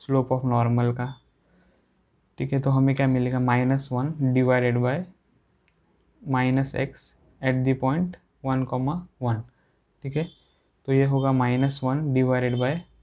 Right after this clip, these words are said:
minus x at the point x equal to one, ठीक है ना।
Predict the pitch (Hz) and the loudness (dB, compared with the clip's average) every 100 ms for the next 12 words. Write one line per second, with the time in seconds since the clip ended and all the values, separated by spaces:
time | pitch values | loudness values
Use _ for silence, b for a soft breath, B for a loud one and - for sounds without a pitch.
0 | _ _ _ _ _ _ - 127 127 139 | _ _ _ _ _ _ -4 -2 0 0
1 | 135 135 131 - - 135 131 131 135 131 | -2 -4 -4 -8 -8 -2 0 0 -2 -4
2 | 165 175 _ 135 123 - 135 - 131 135 | -6 -8 _ -8 -8 -6 -8 -4 -4 -2
3 | 156 131 127 135 - _ _ _ _ _ | -2 -2 -2 -8 -16 _ _ _ _ _
4 | - 131 120 | -8 -2 -2